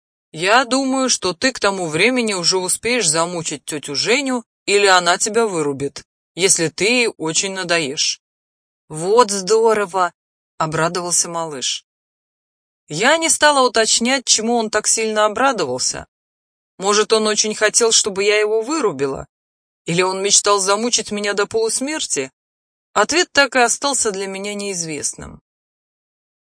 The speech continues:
«Тётя Женя, ну покажи мне пару приёмов,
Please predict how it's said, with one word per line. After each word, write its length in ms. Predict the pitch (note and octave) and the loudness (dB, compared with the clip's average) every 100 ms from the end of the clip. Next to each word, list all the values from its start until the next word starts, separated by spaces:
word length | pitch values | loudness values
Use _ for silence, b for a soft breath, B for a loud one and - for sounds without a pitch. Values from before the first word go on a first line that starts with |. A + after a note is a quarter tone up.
| _ _ | _ _
«Тётя 440 | G#3 A3 G#3+ G3+ | 2 2 4 2
Женя, 520 | F#3+ F#3+ F#3 F3+ D#3 C3+ _ _ _ | 0 0 0 -4 -10 -14 _ _ _
ну 160 | - G#3 | -6 0
покажи 680 | G#3+ A3+ A3+ - A3 B3+ | 2 4 4 4 2 2
мне 200 | A#3+ A3+ | 0 -2
пару 360 | G#3+ G#3 G3 F#3+ | -4 0 0 0
приёмов, 800 | F3 F#3 F#3+ G3 G3 E3+ D3+ - | -4 -4 -4 -4 -4 -6 -8 -10